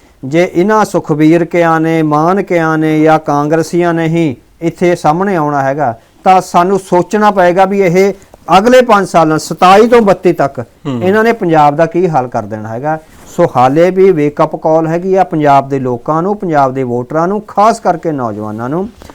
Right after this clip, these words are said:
Speaker 1: ਵੀ ਤੁਹਾਡੇ ਸਾਹਮਣੇ ਬਹੁਤ ਜਿਹੜਾ ਹੈਗਾ ਹਨੇਰਾ ਭਵਿੱਖ ਇਹਨਾਂ ਲੀਡਰਾਂ ਨੇ ਪੈਦਾ ਕਰ ਦਿੱਤਾ ਹੋਇਆ। ਸੋ ਲਗਾਤਾਰ ਆ ਜਿਹੜੇ ਇਹ ਲੀਡਰ ਸਿਰਫ ਆਪਣੇ ਨਿੱਜ ਲਈ,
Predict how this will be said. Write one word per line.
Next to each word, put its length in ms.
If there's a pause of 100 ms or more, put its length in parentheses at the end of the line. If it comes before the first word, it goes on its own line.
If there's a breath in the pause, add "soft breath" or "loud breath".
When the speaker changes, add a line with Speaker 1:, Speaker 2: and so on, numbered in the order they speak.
(240 loud breath)
Speaker 1:
ਵੀ 160
ਤੁਹਾਡੇ 440
ਸਾਹਮਣੇ 480
ਬਹੁਤ 420
ਜਿਹੜਾ 240
ਹੈਗਾ 280
ਹਨੇਰਾ 440
ਭਵਿੱਖ 420 (120)
ਇਹਨਾਂ 240
ਲੀਡਰਾਂ 340
ਨੇ 80
ਪੈਦਾ 300
ਕਰ 160
ਦਿੱਤਾ 320
ਹੋਇਆ। 220 (520 soft breath)
ਸੋ 120
ਲਗਾਤਾਰ 800
ਆ 100
ਜਿਹੜੇ 300
ਇਹ 160
ਲੀਡਰ 400
ਸਿਰਫ 320
ਆਪਣੇ 460
ਨਿੱਜ 380
ਲਈ, 220